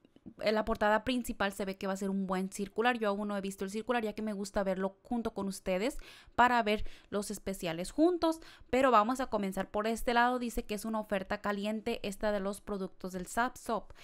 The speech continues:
Eh, dice que van a estar a tres cuarenta y nueve. Dice que vamos a recibir un cupón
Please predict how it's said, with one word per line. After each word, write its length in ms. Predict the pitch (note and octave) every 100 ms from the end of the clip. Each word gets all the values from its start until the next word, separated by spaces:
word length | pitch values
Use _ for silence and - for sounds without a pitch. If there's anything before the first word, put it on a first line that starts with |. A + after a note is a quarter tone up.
| - -
Eh, 180 | - G#3+
dice 320 | G3 A3+ B3+
que 80 | C#4
van 160 | A#3 A3+
a 60 |
estar 220 | A#3 A3+
a 140 | G#3+ - _
tres 400 | A3 A3 A3+ - - -
cuarenta 400 | G3 G3+ F#3+ G#3
y 40 |
nueve. 300 | G#3+ G#3 A3+
Dice 220 | A#3 B3+
que 60 | A3
vamos 160 | A3
a 40 | A#3
recibir 320 | G#3+ G3 G3
un 80 | G3
cupón 540 | - A3+ A#3+ A#3 A3+